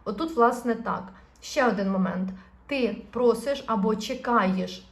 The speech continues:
підтримки від тих людей, які тобі її не можуть дати. Хтось не може, хтось не хоче. І ти стукаєш в закриті двері.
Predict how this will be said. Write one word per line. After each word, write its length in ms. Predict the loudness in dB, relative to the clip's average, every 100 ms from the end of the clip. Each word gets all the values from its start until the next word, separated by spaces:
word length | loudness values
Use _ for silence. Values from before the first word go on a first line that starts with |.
| -8
підтримки 760 | -8 -4 0 2 2 0 -6 -4
від 280 | -4 -4
тих 280 | -4 -4 -2
людей, 480 | -4 -4 2 0 0
які 360 | -6 -6 -4 -8
тобі 320 | -6 -4 0
її 480 | 0 -2 -2 2 2 2 0
не 120 | 0
можуть 480 | 2 0 0 -4 -4
дати. 320 | -8 -8 -14
Хтось 480 | -16 -2 0 0 -2
не 160 | 0
може, 380 | 2 2 2 0 -6 -6 -18
хтось 400 | -8 -4 -4 -6
не 200 | -6 -4
хоче. 380 | -2 -4 -6 -12 -16 -20 _ -10
І 80 | -6
ти 140 | -2 -4
стукаєш 460 | -4 -6 -4 -4
в 100 | -4
закриті 500 | -4 -2 -2 -2 -4
двері. 460 | -4 -2 -2 -2